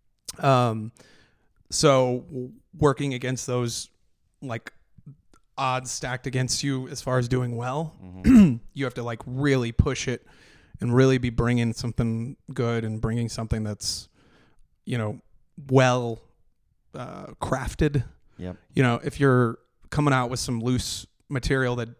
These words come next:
Speaker 1: you haven't really worked on, you haven't really hashed out, you haven't really, what I would call, well, really not even me, this is a Rogan thing, but, uh, the beats of the bit, it's a good way to, to phrase it 'cause, you know, there'll be beats. So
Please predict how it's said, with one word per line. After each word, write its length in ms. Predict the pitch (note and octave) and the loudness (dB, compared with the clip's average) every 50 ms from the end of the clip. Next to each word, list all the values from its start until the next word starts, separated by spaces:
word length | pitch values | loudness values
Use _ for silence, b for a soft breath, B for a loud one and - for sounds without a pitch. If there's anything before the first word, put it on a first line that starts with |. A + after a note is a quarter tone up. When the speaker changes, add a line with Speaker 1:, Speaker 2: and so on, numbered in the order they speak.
| _ | _
Speaker 1:
you 100 | - C3+ | -2 0
haven't 200 | B2 B2+ A#2 A2+ | 0 0 -2 -2
really 160 | B2 B2 A2+ G#2+ | -4 -6 -6 -4
worked 300 | G#2+ A#2+ B2+ B2 _ - | -4 -4 -4 -2 _ 2
on, 140 | B2+ B2 | 2 2
you 60 | B2 A#2+ | 2 0
haven't 180 | A#2 A#2 - | -2 -4 -6
really 180 | B2 B2 A2+ A2 | -6 -6 -6 -4
hashed 340 | G#2+ B2 A#2 A2+ - - C3 | -4 -2 -2 -2 -2 0 0
out, 160 | A#2+ A#2+ A2+ | 0 0 -2
you 60 | A2+ A2+ | -4 -8
haven't 160 | A2+ A2+ G#2 | -10 -6 -2
really, 260 | B2 A#2+ A#2 A2+ A2+ B B B B B B B B B B _ | 0 2 2 0 -2 B B B B B B B B B B _
what 100 | - A#2+ | -2 -2
I 20 | |
would 140 | A#2 A#2 A2+ | -2 -2 -2
call, 420 | - - A#2 A2+ A2 G#2 - _ _ _ _ _ _ | -2 -2 -2 -2 -2 -6 -10 _ _ _ _ _ _
well, 120 | C3 A#2+ | -14 -10
really 180 | A#2+ B2 A#2+ A#2 | -6 -6 -4 -4
not 140 | A2+ A2 A2 | -6 -8 -8
even 140 | A2 A2 A2+ | -8 -8 -8
me, 180 | A2+ A2 G#2+ | -8 -8 -10
this 280 | A2+ C3+ C3+ - A#2+ A#2 | -12 -12 -10 -8 -6 -6
is 60 | A2+ | -6
a 60 | A2+ | -4
Rogan 300 | A2 A2+ A#2 A#2 A#2 A2 | -2 0 0 0 -2 -4
thing, 200 | A2 A#2 A2 A2 | -6 -6 -8 -6
but, 140 | G#2+ A2 - _ - | -8 -10 -10 _ -10
uh, 180 | A#2 A2+ A2 G#2+ | -8 -8 -8 -8
the 100 | A2 A#2 | -10 -8
beats 500 | A#2 B2 C3 C#3+ - _ - - - - | -8 -8 -8 -8 -10 _ -10 -10 -10 -8
of 140 | - - C#3 | -10 -6 -4
the 80 | C3 C3+ | -2 0
bit, 240 | C#3+ C#3+ C#3 C#3 C3 | 2 2 2 0 -2
it's 160 | B2+ - - | -4 -6 -4
a 20 | |
good 180 | - B2 A#2 A2+ | -2 -2 -2 -2
way 100 | A#2 A2 | -4 -8
to, 180 | G#2+ G#2+ G#2+ G#2 - _ _ _ - | -10 -10 -12 -12 -14 _ _ _ -14
to 120 | - B2+ | -12 -12
phrase 280 | - - B2 A#2 A#2 A#2+ | -8 -4 -4 -2 -2 -2
it 80 | A#2+ - | -4 -4
'cause, 260 | - B2+ A#2 A#2 - b b b b b b b b _ | -6 -6 -8 -8 -10 b b b b b b b b _
you 100 | C#3 C3 | 0 0
know, 100 | B2 A#2+ | 2 2
there'll 120 | A#2+ B2 | 0 0
be 100 | A#2 B2 | -2 -2
beats. 560 | A2+ A2+ B2 A#2 B2+ - _ - - - - - | -4 -6 -6 -8 -8 -10 _ -8 -8 -6 -8 -8
So 380 | - - - A#2+ A#2 A#2 A2+ G#2+ | -8 -6 -4 -4 -2 -4 -4 -6